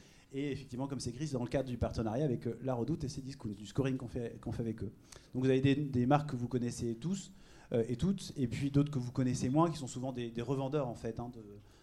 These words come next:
de grandes marques, euh, donc des distributeurs.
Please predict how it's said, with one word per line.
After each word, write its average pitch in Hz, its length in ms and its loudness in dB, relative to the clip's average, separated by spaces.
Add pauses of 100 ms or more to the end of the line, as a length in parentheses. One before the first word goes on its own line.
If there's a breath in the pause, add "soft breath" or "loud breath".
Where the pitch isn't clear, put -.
(120)
de 117 80 -8
grandes 113 140 -10
marques, - 260 -14 (640 loud breath)
euh, 110 320 0
donc 117 220 -4
des 110 100 -4
distributeurs. 113 480 -4